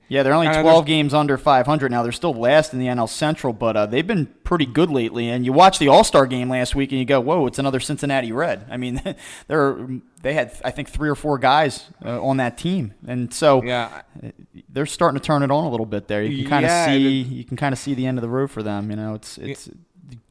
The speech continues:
Speaker 1: coming
Speaker 2: Yeah.
Speaker 1: out of the tunnel now.
Speaker 2: Yeah, it's an intriguing team, um, the, that Reds team. And it's, you know, you, they've never been able to really develop their pitchers. And I think that's been kind of their, their, uh,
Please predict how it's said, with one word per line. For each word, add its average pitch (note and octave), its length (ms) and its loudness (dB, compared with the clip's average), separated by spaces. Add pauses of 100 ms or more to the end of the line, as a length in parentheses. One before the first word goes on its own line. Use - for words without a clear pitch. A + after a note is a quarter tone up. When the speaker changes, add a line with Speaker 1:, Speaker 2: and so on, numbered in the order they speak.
Speaker 1:
coming C3 240 -2
Speaker 2:
Yeah. B2 100 0
Speaker 1:
out B2 60 0
of A#2 80 -2
the A2+ 60 -4
tunnel A#2+ 340 -4
now. F#2+ 300 -6 (420)
Speaker 2:
Yeah, D3+ 260 -4
it's D#3+ 200 -6
an F#3 60 -4
intriguing F#3 720 -8
team, G#2 580 -8
um, G2+ 440 -6 (440)
the, A2+ 140 -6
that A2+ 260 -4
Reds G#2+ 320 -8
team. G#2 220 -8
And G#2 120 -8
it's, - 460 -12
you A#2 140 -8
know, G2+ 280 -6 (320)
you, C3+ 220 -6
they've C3 220 -4
never D#3+ 280 -2
been D3+ 160 -6
able C3 240 -4
to B2 120 -12
really A2+ 340 -6
develop G#2 480 -6
their F#2 100 -12
pitchers. - 600 -16 (340)
And G2 100 -12
I G2 80 -6
think A#2 200 -8
that's A2 180 -2
been G#2+ 240 -6
kind G2+ 300 -8
of F2+ 120 -12
their, F2 520 -10 (520)
their, F#2+ 400 -10
uh, D#2+ 380 -12